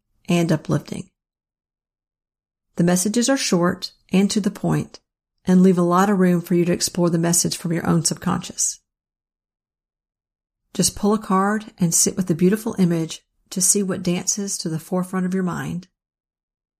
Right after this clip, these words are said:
Occasionally, I can even smell certain fragrances with these card pulls, which gives me more information to work with regarding intuitive messages.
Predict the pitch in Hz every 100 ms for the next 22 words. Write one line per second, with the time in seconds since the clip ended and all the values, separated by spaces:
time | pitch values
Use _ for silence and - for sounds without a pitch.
0 | _ _ _ _ _ - 190 208 233 208
1 | 180 180 185 190 185 175 - 185 180 -
2 | 202 185 185 208 214 185 - 160 - 180
3 | 165 - 175 160 165 151 156 - - -
4 | 190 - 185 185 180 196 202 190 185 180
5 | 185 190 180 180 175 165 - 175 170 165
6 | 170 165 156 170 165 180 165 151 - -
7 | - -